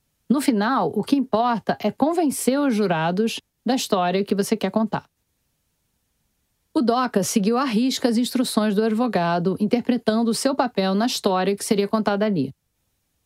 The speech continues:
Passou as vinte e uma horas do julgamento de cabeça baixa, com as mãos entrelaçadas, a própria encarnação do viúvo inconsolável.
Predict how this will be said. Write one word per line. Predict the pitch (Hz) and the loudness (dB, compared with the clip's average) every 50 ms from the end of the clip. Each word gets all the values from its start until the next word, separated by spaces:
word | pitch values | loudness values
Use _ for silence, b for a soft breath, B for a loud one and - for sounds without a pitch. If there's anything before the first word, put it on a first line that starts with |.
| _ _ _ | _ _ _
Passou | - 240 247 - - 202 175 156 | -2 -2 -2 0 0 0 0 0
as | 160 175 175 156 | 0 0 0 0
vinte | 147 165 226 254 262 - - | 0 0 0 0 0 0 0
e | 320 | 0
uma | 294 262 226 190 | 2 2 2 2
horas | 175 185 208 220 240 | 0 0 0 0 0
do | 220 208 220 | 0 0 2
julgamento | 202 214 196 190 180 170 160 160 165 175 160 - | 2 2 0 0 0 2 0 0 0 0 -2 -2
de | 170 170 175 | -2 -2 -2
cabeça | 180 175 185 226 - 277 | -2 0 0 0 0 0
baixa, | 247 202 185 165 156 170 185 - - - 208 220 208 - _ - | 0 0 0 0 0 -2 -4 -4 -2 -2 -2 -2 -2 -6 _ -4
com | - | -2
as | 196 185 175 | 0 0 2
mãos | 185 196 220 233 202 | 0 0 0 0 0
entrelaçadas, | 233 202 226 220 220 226 233 233 - - 185 175 180 190 190 180 185 196 196 - - _ _ _ _ _ _ - | 0 0 0 0 0 0 -2 -2 -2 -2 0 0 0 0 0 0 0 -2 -2 -4 -8 _ _ _ _ _ _ -6
a | 202 - | -6 -4
própria | - - 202 220 254 269 269 262 254 | -2 0 0 0 0 0 0 0 0
encarnação | 254 240 240 233 226 226 220 - - 185 175 180 185 190 190 185 | 2 2 2 2 0 0 -2 -2 -2 0 0 0 0 0 0 2
do | 170 196 | 0 0
viúvo | 196 180 190 180 170 175 170 185 | 0 0 0 0 0 0 0 0
inconsolável. | 190 170 185 190 - - 214 208 175 147 143 139 127 139 139 143 143 | 0 0 -2 -2 -2 0 0 0 0 0 -2 -2 -2 -4 -4 -4 -6